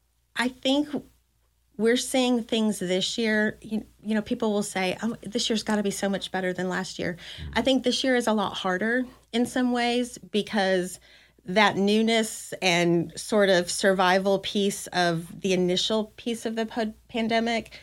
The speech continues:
Speaker 1: is over. But now what we're seeing is the fallout from all of that. And so I think for some of our families and students,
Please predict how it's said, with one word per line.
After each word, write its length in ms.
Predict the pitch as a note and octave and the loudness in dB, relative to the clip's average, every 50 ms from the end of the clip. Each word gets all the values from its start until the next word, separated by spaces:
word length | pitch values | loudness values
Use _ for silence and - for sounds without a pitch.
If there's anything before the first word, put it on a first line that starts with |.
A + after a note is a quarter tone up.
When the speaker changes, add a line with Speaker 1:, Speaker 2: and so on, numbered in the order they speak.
| - - - - _ _ _ _ _ _ | -20 -20 -20 -20 _ _ _ _ _ _
Speaker 1:
is 220 | G#3 G#3+ G3 F#3+ - | 2 2 2 2 2
over. 400 | G3 G#3 A3+ A#3+ A#3 A3 G#3 G3 F#3+ | 2 4 4 4 4 4 4 4 4
But 180 | - G3 D#3 | 4 2 2
now 180 | G3 G3 G3+ G#3+ | 2 2 2 2
what 140 | A#3+ A#3 - | 2 2 2
we're 100 | G#3 G#3+ | 2 0
seeing 380 | G#3 - G#3 G3+ F#3+ F#3+ F#3 - - | 0 -2 -2 0 0 0 0 -2 -2
is 160 | F#3+ F#3+ F#3+ | -6 -6 -4
the 220 | - F#3+ F#3+ F3+ F3+ _ _ | -4 -4 -4 -4 -6 _ _
fallout 640 | - - - F3 F3 F#3 F#3+ F3+ F3+ E3+ - - - | -20 -12 -6 -4 -2 0 0 0 -2 -4 -6 -8 -12
from 220 | - - F#3 F#3 | -10 -8 -4 -2
all 180 | F3+ F3 E3+ F3+ | -2 -2 -2 -2
of 80 | F3 | -4
that. 300 | F3 F3 F3 - - - - | -2 -4 -2 -2 -4 -6 -4
And 200 | - G3 G3 F#3+ | -4 -4 -4 -2
so 100 | - G#3 | 0 0
I 140 | F3+ F#3 G3+ | 0 0 0
think 400 | - - G#3 G#3 G#3 - - - - - - - - | 0 0 2 2 2 0 -4 -10 -14 -18 -20 -20 -20
for 140 | _ - A3 | _ -2 -2
some 240 | G#3+ - A3 G#3+ A3+ | 0 2 2 0 2
of 100 | A#3 A3 | 2 2
our 140 | A3+ G#3 G#3 | 2 2 2
families 460 | G#3 - G#3+ G#3 G#3+ G#3+ G3+ G3+ G#3 | 2 0 0 2 2 2 0 0 0
and 100 | F#3+ G3 | -2 -2
students, 540 | - - A3 A3 G3+ G#3 F#3+ F3+ F#3 - | -2 -4 -4 -2 0 0 0 0 -2 -6